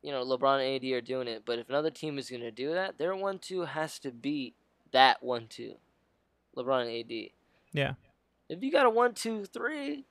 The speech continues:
Speaker 1: you know, you got three dudes who could, who are a problem. That only increases your odds. That makes it more of a problem for somebody else. That makes a rotation here or there,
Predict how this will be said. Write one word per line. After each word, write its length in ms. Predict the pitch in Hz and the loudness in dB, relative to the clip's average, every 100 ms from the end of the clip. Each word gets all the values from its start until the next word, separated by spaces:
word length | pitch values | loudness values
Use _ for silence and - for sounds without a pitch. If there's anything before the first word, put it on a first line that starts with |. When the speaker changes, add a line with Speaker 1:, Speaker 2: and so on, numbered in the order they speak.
| _ _ _ _ | _ _ _ _
Speaker 1:
you 120 | - 185 | 0 4
know, 120 | 202 | 4
you 160 | 226 | 4
got 240 | 240 226 - | 4 4 2
three 180 | 247 262 | -4 -2
dudes 280 | 214 196 | -2 -4
who 100 | 190 | -4
could, 140 | 180 160 | -2 0
who 200 | 165 165 | 8 10
are 140 | 123 | 10
a 60 | 117 | 8
problem. 640 | - 151 190 160 131 160 - _ _ _ _ _ - - | 12 12 12 12 4 0 -10 _ _ _ _ _ -2 6
That 120 | 180 | 8
only 320 | 202 190 165 | 8 6 2
increases 420 | 147 190 147 120 | 0 -4 -4 -6
your 100 | 117 62 | -6 -6
odds. 300 | 65 - - | -8 -6 -2
That 80 | 156 | 2
makes 180 | 160 | 2
it 60 | 165 | 4
more 160 | 160 156 | 6 6
of 60 | |
a 40 | 135 | 6
problem 220 | 151 143 | 8 8
for 100 | 131 | 6
somebody 480 | - 147 139 135 139 | 0 2 4 6 6
else. 200 | 117 - | 6 4
That 100 | 135 | 0
makes 240 | 139 127 | 0 0
a 60 | 123 | 2
rotation 680 | 135 127 143 139 127 127 127 - - | 4 4 0 0 -2 -8 -12 -18 -18
here 280 | - 180 170 | -4 4 6
or 140 | 143 123 | 6 6
there, 400 | 123 123 117 | 6 6 4